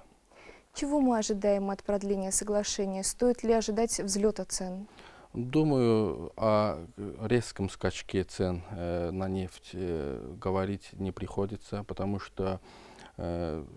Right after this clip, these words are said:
Speaker 2: я считаю, что основные причины, препятствующие резкому повышению нефтяных цен, кроются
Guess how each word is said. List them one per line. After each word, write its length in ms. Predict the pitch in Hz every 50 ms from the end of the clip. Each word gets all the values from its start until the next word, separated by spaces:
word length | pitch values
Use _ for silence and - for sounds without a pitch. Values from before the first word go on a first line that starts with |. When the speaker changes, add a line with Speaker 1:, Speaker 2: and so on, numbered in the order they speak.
| - - - _ _ _
Speaker 2:
я 180 | - 82 101 107
считаю, 380 | - - - - 117 107 104 95
что 440 | - - - - - 98 98 - -
основные 500 | 98 95 - - 107 101 104 107 113 104
причины, 520 | 101 - - 101 - - - 110 101 98 90
препятствующие 840 | - 98 95 - 107 - 85 - - - 92 87 - - - 92 92
резкому 420 | 90 95 92 - - - 90 87
повышению 640 | - - 90 92 - - - 95 92 92 90 90 85
нефтяных 480 | 62 87 95 - - 95 92 92 - -
цен, 280 | - - 101 101 104 - - - - - - - - _
кроются 760 | - - 101 104 104 98 - - - 104 95 92 90 90